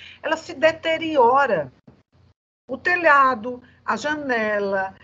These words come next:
a parede, infiltração, enfim,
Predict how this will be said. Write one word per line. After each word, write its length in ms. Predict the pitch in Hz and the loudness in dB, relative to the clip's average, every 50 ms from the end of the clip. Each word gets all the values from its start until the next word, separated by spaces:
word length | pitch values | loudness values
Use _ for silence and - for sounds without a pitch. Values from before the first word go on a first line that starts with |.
| _ _ _ _ | _ _ _ _
a 80 | - | -10
parede, 840 | - - 262 277 285 269 247 233 220 208 208 202 185 202 208 202 202 - - - | -4 2 4 4 4 4 4 2 2 0 -2 -4 -6 -8 -8 -8 -10 -12 -14 -10
infiltração, 1120 | - 214 208 - 254 254 254 247 294 294 294 277 - - 254 233 226 220 220 214 214 214 208 - - - - - | -8 -8 -6 -4 -2 -4 -2 -2 -2 -2 -2 -4 -4 -4 -4 -2 -2 -2 -2 -4 -4 -6 -10 -14 -20 -20 -16 -10
enfim, 600 | - 359 381 - - 320 311 330 330 277 - - | -8 -8 -8 -6 -4 -4 -4 -2 -2 -4 -6 -8